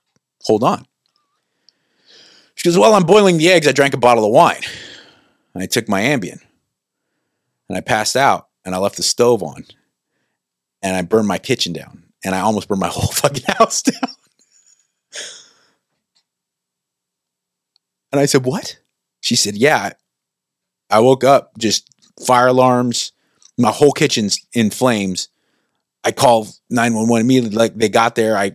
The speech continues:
I tried to, I had my little kitchen, uh, fire extinguisher, and I put, started, shh. So, but my kitchen's done." And I said, "You, you're so lucky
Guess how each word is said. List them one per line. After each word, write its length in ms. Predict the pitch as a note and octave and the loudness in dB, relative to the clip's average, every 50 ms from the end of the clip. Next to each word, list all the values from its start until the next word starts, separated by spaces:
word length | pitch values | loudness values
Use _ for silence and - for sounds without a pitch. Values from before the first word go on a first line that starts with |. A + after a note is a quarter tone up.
| - G2+ G#2 | -4 -2 -2
I 40 | |
tried 300 | G2+ - - - B2 A2+ | -2 -2 -2 0 0 0
to, 100 | G#2 G#2 | 0 -2
I 80 | F#2+ G2+ | -2 0
had 160 | B2 A2 G#2 | 0 0 0
my 120 | A2 G#2+ A2 | -2 0 0
little 180 | A2 A2+ G#2 - | 2 0 0 -2
kitchen, 540 | - - C#3 B2 - - A#2 G#2+ G2 G2+ _ _ _ _ _ _ _ _ _ _ _ _ _ _ _ _ _ _ _ _ _ _ _ _ - | -4 -6 -4 -4 -2 -4 -4 -4 -6 -8 _ _ _ _ _ _ _ _ _ _ _ _ _ _ _ _ _ _ _ _ _ _ _ _ -4
uh, 480 | A#2 G#2+ G2 F#2+ F2+ F2+ F2+ F2 E2+ - - _ _ _ _ - | -2 0 0 0 -2 -4 -6 -6 -8 -10 -14 _ _ _ _ -2
fire 220 | - D#3+ E3+ F3 C#3+ | 2 2 4 4 2
extinguisher, 460 | - - - C3 A2+ G#2+ G2 - G#2 | 0 0 0 0 0 0 0 -2 -2
and 100 | G2 G2+ | -2 -4
I 60 | G#2 | -4
put, 280 | - - - D3+ B2+ G#2+ | -4 -2 0 0 0 0
started, 320 | - - C3+ B2 A2+ - | 2 0 0 0 0 -2
shh. 540 | - - - - - - - - - - - _ _ _ _ _ _ _ _ _ | -2 0 0 2 2 2 2 2 0 -2 -4 _ _ _ _ _ _ _ _ _
So, 300 | - - - C3+ B2+ B2+ | -2 0 2 2 2 0
but 180 | A#2 B2+ D3 D3+ | -2 -2 -2 0
my 120 | D3+ C#3 | 0 0
kitchen's 380 | - - F#3 E3 - C3+ A#2+ G2+ | 0 0 0 0 0 -2 -4 -6
done." 400 | G#2 G#2+ C3 B2+ G#2 E2+ D#2 - _ _ _ _ _ _ _ _ _ _ _ _ _ _ _ _ _ _ _ _ _ _ | -2 0 0 0 0 -2 -6 -12 _ _ _ _ _ _ _ _ _ _ _ _ _ _ _ _ _ _ _ _ _ _
And 120 | - C3 C3+ | -2 0 0
I 80 | C3+ | 0
said, 400 | C3+ - - C#3+ B2+ A#2+ A2 - - _ _ _ - | 2 2 2 2 2 2 0 -4 -16 _ _ _ -12
"You, 500 | A2+ A2 A#2 C#3 F#3 G#3+ G#3+ G3 D#3+ - _ _ _ _ _ _ _ _ _ _ _ _ _ _ _ - | -8 -4 2 4 4 6 4 4 0 -6 _ _ _ _ _ _ _ _ _ _ _ _ _ _ _ -4
you're 260 | C#3 E3 F#3+ G3+ G3 | 0 4 6 6 4
so 260 | F#3 - - F#3 F#3 | 4 4 4 6 6
lucky 460 | F3+ F3+ F3 F3 - D3 C#3 B2+ - | 6 4 4 2 0 -4 -4 -4 -4